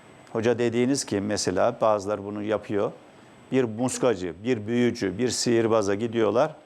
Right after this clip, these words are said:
"Ona sordum." diyor. "O da şunu yaptı, bu muskayı yaptı, şunu yaptı." falan işte. Böyle oyalanıp gidiyorlar. "Her işi ehline verin." diyor Kur'an-ı Kerim. E, efendim, "Bilmiyorsanız ehline sorun." diyor.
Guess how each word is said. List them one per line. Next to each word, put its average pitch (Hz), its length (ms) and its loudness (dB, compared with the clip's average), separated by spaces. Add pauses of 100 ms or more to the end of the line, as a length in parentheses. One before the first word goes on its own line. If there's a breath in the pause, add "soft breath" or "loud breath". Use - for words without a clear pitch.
(380 loud breath)
"Ona 139 200 2
sordum." 135 540 0
diyor. 101 140 0
"O 123 80 0
da 127 80 2
şunu 131 200 0
yaptı, 110 420 2
bu 120 100 -4
muskayı 113 380 -2
yaptı, 98 280 -4
şunu 120 180 -2
yaptı." 98 380 -2
falan 113 280 0
işte. 127 360 -4 (460 loud breath)
Böyle 151 240 4
oyalanıp 170 540 2
gidiyorlar. 127 540 0
"Her 190 160 0
işi 190 340 -4
ehline 113 420 2
verin." 113 320 0
diyor 90 180 -4
Kur'an-ı 104 340 0
Kerim. 92 280 -2 (720 loud breath)
E, 110 80 0
efendim, 104 640 0
"Bilmiyorsanız 127 640 0
ehline 107 300 0
sorun." 101 460 -2
diyor. 85 200 -4